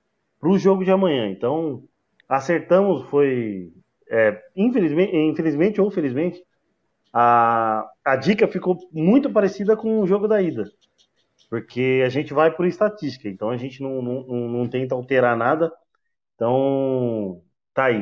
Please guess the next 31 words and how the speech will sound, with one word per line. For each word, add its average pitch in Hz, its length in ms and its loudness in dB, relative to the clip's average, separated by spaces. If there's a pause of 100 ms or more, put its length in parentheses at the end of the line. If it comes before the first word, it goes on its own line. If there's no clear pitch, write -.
empate 160 420 2
ou 185 100 6
Palmeiras, 175 520 2
mais 160 240 0
dois 147 260 0
gols 139 280 -6
no 131 160 -6
pri-, 135 200 -12
no, 131 380 -6
mais 127 220 0
de 135 40 -12
dois 135 160 -2
escanteios 123 520 -6 (360)
no 156 160 4
primeiro 147 380 2
tempo, 170 380 -2 (400)
mais 170 360 2
de 190 80 0
seis 175 360 0
escanteios 156 460 0
ao, 143 80 0 (240)
ao 123 120 -2
longo 135 180 -4
do 135 140 -6
jogo, 170 260 -6
mais 143 260 -2
de 135 80 -6
um 147 80 -4
gol 147 160 -2
e 151 60 -2
meio, 180 380 -2